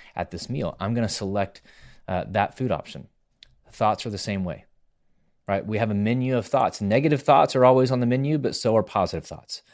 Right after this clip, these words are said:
And just because we have a negative thought doesn't mean we have to believe that thought. We can always choose a better thought. And, and our brains have,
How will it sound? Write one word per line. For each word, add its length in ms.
And 160
just 140
because 220
we 80
have 240
a 60
negative 300
thought 260
doesn't 180
mean 100
we 80
have 200
to 60
believe 360
that 220
thought. 200
We 80
can 220
always 460
choose 580
a 100
better 220
thought. 340
And, 180
and 100
our 120
brains 420
have, 280